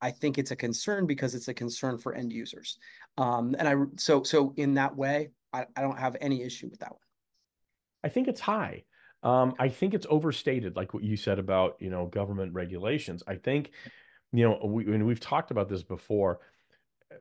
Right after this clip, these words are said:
Speaker 2: the economy always is in some state of instability, always.
Speaker 1: Right.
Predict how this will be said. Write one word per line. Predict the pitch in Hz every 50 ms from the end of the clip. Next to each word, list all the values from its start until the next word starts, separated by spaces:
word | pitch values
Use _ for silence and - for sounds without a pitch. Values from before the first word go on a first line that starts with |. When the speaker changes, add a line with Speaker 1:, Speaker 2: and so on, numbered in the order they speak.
| _ _ _ _ _ _ _ _ _ -
Speaker 2:
the | 127 123 127
economy | 123 123 - - 156 175 196 185 175 151 120
always | 107 113 117 120 117 117 113 107
is | 104 98 98
in | 92 95
some | 92 - - 120 120 123 123
state | 113 - - - - - - 123 110 98 90 - - -
of | 101 98 92 -
instability, | - 98 90 85 - - - - 76 71 - 76 - - - 69 - - - _ _ _ _
always. | - 123 135 135 127 107 90 87
Speaker 1:
Right. | - - - - -